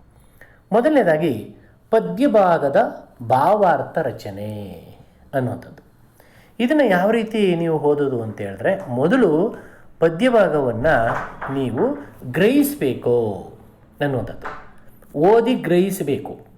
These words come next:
ಈಗ ಒಂದು ಊಟ ತಿಂದುಬಿಟ್ಟು ನಾವು ಯಾವ ರೀತಿ ಅದರ ಸಿಹಿ, ಆ, ಅದರ ರುಚಿಯನ್ನು ಹೇಳ್ತೀವೋ, ಹಂಗೆ ಪದ್ಯಭಾಗವನ್ನು ಓದಿ ಅದರ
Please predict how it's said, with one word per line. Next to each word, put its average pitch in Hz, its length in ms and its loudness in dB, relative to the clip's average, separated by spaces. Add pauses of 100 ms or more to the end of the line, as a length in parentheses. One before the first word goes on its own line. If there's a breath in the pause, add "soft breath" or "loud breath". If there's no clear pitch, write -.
(880)
ಈಗ 151 140 -2
ಒಂದು 156 240 4
ಊಟ 190 140 2
ತಿಂದುಬಿಟ್ಟು 185 480 0
ನಾವು 143 200 0
ಯಾವ 147 180 2
ರೀತಿ 175 520 -2 (240 loud breath)
ಅದರ 143 280 0
ಸಿಹಿ, 175 720 -2 (140)
ಆ, 156 40 -2
ಅದರ 131 420 2
ರುಚಿಯನ್ನು 190 440 0
ಹೇಳ್ತೀವೋ, 147 500 0
ಹಂಗೆ 127 680 -4 (400 loud breath)
ಪದ್ಯಭಾಗವನ್ನು 160 880 2
ಓದಿ 160 540 0
ಅದರ 139 200 0